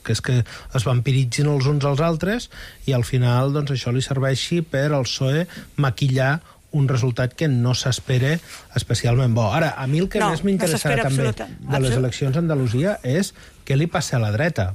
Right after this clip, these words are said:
Speaker 1: perquè ja hem vist a Itàlia, a Castella-Lleó i a les municipals a França que als partits d'extrema dreta no els hi ha anat especialment bé. És a dir, que aquesta proximitat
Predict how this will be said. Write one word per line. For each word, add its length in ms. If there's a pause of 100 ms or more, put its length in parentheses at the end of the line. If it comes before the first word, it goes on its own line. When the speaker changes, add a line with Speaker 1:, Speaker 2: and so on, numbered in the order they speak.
(100)
Speaker 1:
perquè 360
ja 220
hem 180
vist 400 (880)
a 80
Itàlia, 560 (720)
a 440
Castella-Lleó 1300 (600)
i 140
a 60
les 220
municipals 720
a 80
França 640 (500)
que 360
als 220
partits 400
d'extrema 420
dreta 400 (100)
no 340
els 140
hi 100
ha 40
anat 240
especialment 600
bé. 340
És 100
a 80
dir, 180 (320)
que 140
aquesta 320
proximitat 800